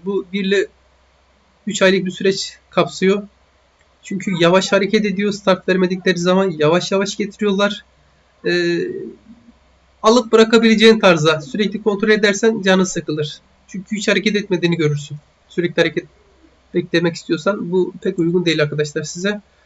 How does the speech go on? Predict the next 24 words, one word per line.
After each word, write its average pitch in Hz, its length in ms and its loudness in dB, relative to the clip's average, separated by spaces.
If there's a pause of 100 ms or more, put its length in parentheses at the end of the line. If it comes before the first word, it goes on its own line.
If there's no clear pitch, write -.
(1800)
Güzel 214 400 6
ama 240 220 4
hareketini 226 600 4
yapmış, 226 380 4
ondan 220 160 2
sonra 220 260 2
dikkatinizi 202 500 -4
çekmiş. 208 380 -4
Doğrudur. 233 420 4
Güzel 233 300 4
de 220 80 -2
düşürmüşler. 220 640 -2
Çok 226 220 -4
güzel 202 260 -2
düşürmüşler. 202 640 -2
Bir 220 100 -4
daha 208 320 2
hareket 208 360 -2
yaparsa 202 440 0
üç 220 220 -6
yüz 226 120 -8
kat 226 200 -2
olmasa 190 380 0
da 220 180 -2